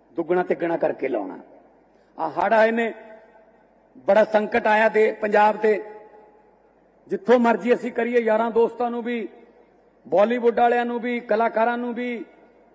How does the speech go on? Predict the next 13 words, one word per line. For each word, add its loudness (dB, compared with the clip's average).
ਜਿੰਨੀਆਂ -2
ਐਨ -4
ਜੀ -6
ਓਜ਼ 4
ਨੇ, -4
ਧਾਰਮਿਕ 0
ਸਮਾਜਿਕ -4
ਸੰਸਥਾਵਾਂ -6
ਨੇ, -8
ਸਾਰਿਆਂ -2
ਨੂੰ -2
ਇਹ 0
ਥੱਕਣ -12